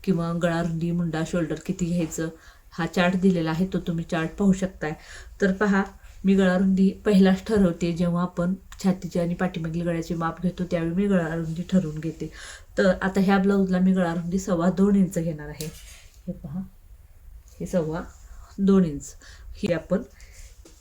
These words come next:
हा जो गळारुंदीचा भाग आहे तिकडे असा टेप हा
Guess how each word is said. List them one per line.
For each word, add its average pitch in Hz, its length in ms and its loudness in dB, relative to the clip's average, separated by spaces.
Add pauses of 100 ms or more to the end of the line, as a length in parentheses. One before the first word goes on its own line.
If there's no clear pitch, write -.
(120)
हा 180 160 2
जो 185 280 2 (400)
गळारुंदीचा 185 560 6
भाग 165 260 0
आहे 185 120 2
तिकडे 185 360 0 (560)
असा 180 220 -4
टेप 165 400 -6
हा 190 100 -2